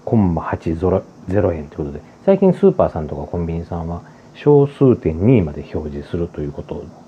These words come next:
でやってるみたいなんで、みんなそうなってますね。計算はどうしてんのかな？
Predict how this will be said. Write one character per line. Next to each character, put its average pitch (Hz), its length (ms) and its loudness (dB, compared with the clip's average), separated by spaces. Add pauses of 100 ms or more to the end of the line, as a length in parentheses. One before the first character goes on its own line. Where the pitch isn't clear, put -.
(140)
で 92 100 -6
や 95 80 0
っ - 20 -4
て - 180 -6
る 87 80 -2
み 85 80 -4
た 76 80 -4
い 71 80 -10
な 71 100 -12
ん 71 120 -16
で、 73 100 -12 (300)
み 107 80 4
ん 95 40 2
な 78 60 -2
そ 95 160 -2
う 87 60 0
な 78 60 -8
っ - 20 -18
て - 120 -12
ま 87 120 -10
す - 100 -16
ね。 92 180 -6 (1120)
計 165 160 4
算 147 180 2
は 131 40 4
ど 127 100 4
う 123 60 2
し - 40 -12
て 120 80 0
ん 98 40 2
の 80 80 -4
か - 80 -10
な？ 78 140 -8